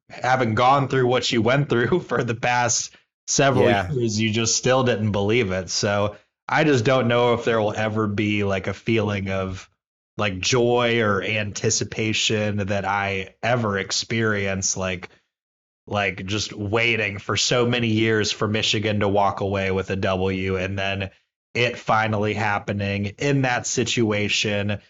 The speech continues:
Speaker 1: in a year where nobody expected that it would.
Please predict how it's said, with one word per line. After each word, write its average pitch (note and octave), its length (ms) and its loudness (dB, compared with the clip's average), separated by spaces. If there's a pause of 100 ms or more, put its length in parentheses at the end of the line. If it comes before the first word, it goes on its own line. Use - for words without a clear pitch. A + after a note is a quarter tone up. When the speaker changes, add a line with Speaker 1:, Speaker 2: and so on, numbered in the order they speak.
(220)
Speaker 1:
in C#3 180 0
a C#3 40 2
year A2+ 440 2
where G#2 300 0
nobody G#2+ 640 0
expected G2 720 -4
that G2 140 -2
it F#2 120 -4
would. G2 540 -2